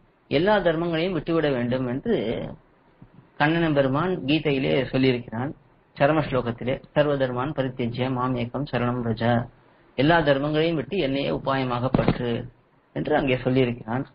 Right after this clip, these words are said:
அப்படி சொல்லியிருக்கக்கூடிய விஷயம் இருக்க, எதற்காக இவர்கள் நித்தியானுஷ்டானங்கள்லாம் செய்யணும்,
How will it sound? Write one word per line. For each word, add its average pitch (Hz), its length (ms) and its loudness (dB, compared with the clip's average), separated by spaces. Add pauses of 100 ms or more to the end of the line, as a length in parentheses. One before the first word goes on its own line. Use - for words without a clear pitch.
(680)
அப்படி 240 340 2 (180)
சொல்லியிருக்கக்கூடிய 156 760 2 (1200)
விஷயம் 156 300 0
இருக்க, 135 240 -2 (640)
எதற்காக 180 540 2
இவர்கள் 156 400 0
நித்தியானுஷ்டானங்கள்லாம் 135 960 -2
செய்யணும், 120 340 0